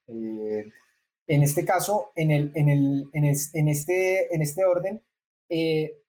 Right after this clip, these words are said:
en el caso de Estados Unidos, ellos tienen bienes incautados en criptomonedas. No sé en los otros gobiernos. En los otros gobiernos no, no tengo ningún dato de que, por ejemplo, el gobierno colombiano o algún gobierno latinoamericano haya incautado direcciones de depósito y que esas direcciones de depósito,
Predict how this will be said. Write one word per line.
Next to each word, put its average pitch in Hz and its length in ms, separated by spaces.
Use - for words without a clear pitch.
en 160 140
el 147 80
caso 165 220
de 214 40
Estados 175 320
Unidos, 196 520
ellos 147 260
tienen 160 280
bienes 165 360
incautados 123 640
en 135 80
criptomonedas. 110 720
No 156 240
sé 180 160
en 180 80
los 185 160
otros 175 260
gobiernos. 135 680
En 139 60
los 131 100
otros 131 220
gobiernos 135 540
no, 147 460
no 156 220
tengo 170 260
ningún 143 380
dato 160 460
de 151 180
que, 151 120
por 143 140
ejemplo, 127 260
el 135 60
gobierno 131 360
colombiano 151 540
o 123 120
algún 120 240
gobierno 143 380
latinoamericano 139 920
haya 156 240
incautado 143 800
direcciones 143 500
de 147 140
depósito 151 560
y 175 80
que 156 100
esas 135 160
direcciones 143 460
de 147 80
depósito, 143 600